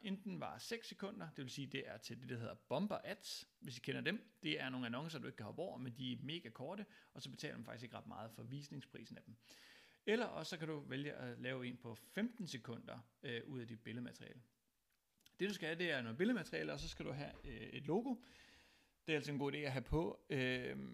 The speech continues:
på ens YouTube-film og på ens displaybanner, fordi der ikke er en decideret afsender, øh, som sådan på annoncen.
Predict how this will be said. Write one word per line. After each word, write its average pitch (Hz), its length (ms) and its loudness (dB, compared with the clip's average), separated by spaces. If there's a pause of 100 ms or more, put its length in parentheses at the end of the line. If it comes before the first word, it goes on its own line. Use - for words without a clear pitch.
(420)
på 147 80 2
ens 135 200 2
YouTube-film 143 640 0
og 131 280 2
på 131 120 0
ens 123 180 -2
displaybanner, 165 580 0
fordi 131 240 -6
der 120 140 -2
ikke 127 240 -4
er 131 180 0
en 127 140 -4
decideret 117 480 -2
afsender, 139 560 2 (540)
øh, 117 420 -2
som 120 200 -2
sådan 113 300 -2 (200)
på 123 120 -2
annoncen. 110 460 -4